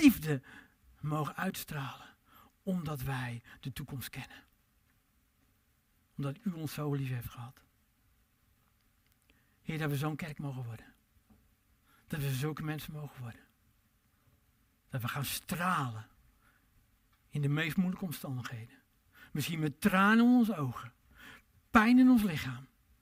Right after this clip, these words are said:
Maar dat we weten, Heer, eens. Eens. Dit lichaampje zal ooit stof worden. Maar dan komt mijn echte lichaam.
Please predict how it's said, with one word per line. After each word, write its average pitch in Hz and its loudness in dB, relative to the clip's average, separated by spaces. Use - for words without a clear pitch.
Maar 151 -2
dat 147 0
we 143 2
weten, 139 0
Heer, 131 -2
eens. 131 -4
Eens. 135 -4
Dit 151 -8
lichaampje 151 -4
zal 156 -8
ooit 165 -8
stof 147 -6
worden. 113 -6
Maar 131 -4
dan 143 0
komt 147 -6
mijn 131 -2
echte - -6
lichaam. 127 -8